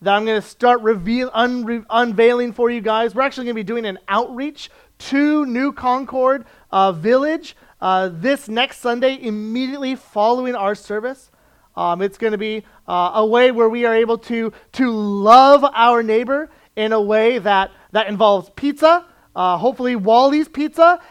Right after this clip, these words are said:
and some other great stuff. And so, uh, this is a call for us to, to not let our faith stay just ours,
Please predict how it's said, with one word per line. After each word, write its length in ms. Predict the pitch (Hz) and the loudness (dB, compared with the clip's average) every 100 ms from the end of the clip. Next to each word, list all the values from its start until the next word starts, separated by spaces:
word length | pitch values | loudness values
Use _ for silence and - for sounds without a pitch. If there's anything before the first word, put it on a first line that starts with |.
| - | -4
and 400 | 226 233 240 240 | 0 0 0 -2
some 160 | 254 233 | -4 2
other 320 | 233 247 240 | 2 4 0
great 300 | 220 226 185 | 0 -4 -6
stuff. 380 | - 208 165 196 | -6 -4 -4 -6
And 120 | 175 | -8
so, 380 | 202 190 185 185 _ - | -4 -2 -4 -8 _ -6
uh, 220 | 175 185 | -2 0
this 180 | 269 277 | 0 -2
is 100 | 269 | 0
a 100 | 269 | 0
call 280 | 285 285 285 | 4 4 4
for 120 | 262 | 2
us 160 | 262 - | 0 -2
to, 260 | 262 247 - _ | -6 -6 -8 _
to 200 | 262 247 | -4 -4
not 340 | 226 262 294 | 0 0 2
let 140 | 262 269 | 0 0
our 240 | 247 254 | 2 2
faith 460 | 240 - 247 302 - _ _ _ | 0 0 0 0 -6 _ _ _
stay 800 | - - - 247 262 277 302 247 | -20 -20 -6 0 4 4 2 -4
just 400 | 165 269 285 - | -2 -2 -2 -4
ours, 520 | 214 254 302 349 - | 0 2 2 -2 -8